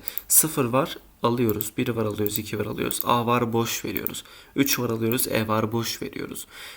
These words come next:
Böyle böyle sona kadar sadece sayıları alıyoruz. Ve ardından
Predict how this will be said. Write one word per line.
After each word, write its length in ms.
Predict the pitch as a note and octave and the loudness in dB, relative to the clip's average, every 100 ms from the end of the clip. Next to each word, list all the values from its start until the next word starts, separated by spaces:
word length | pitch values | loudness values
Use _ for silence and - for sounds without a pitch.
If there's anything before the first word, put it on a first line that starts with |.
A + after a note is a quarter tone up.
| - | -4
Böyle 280 | F3 D#3+ C3+ | 2 4 6
böyle 180 | A2 G#2+ | 6 4
sona 300 | - C#3+ A#2 | 2 0 0
kadar 220 | A2 A2 | 0 -2
sadece 380 | - - C#3+ G#2+ | -2 0 -2 2
sayıları 580 | - - G#2+ G#2 - - - | 4 4 0 -4 -6 -6 -2
alıyoruz. 640 | D#3+ D#3+ D3+ C#3 C#3+ - - - - - - - - - | 0 2 2 0 -6 -8 -14 -16 -14 -16 -18 -20 -20 -6
Ve 100 | - | -2
ardından 680 | - G3 G3+ B2+ A2 A2 F#3+ | 2 4 2 2 2 4 0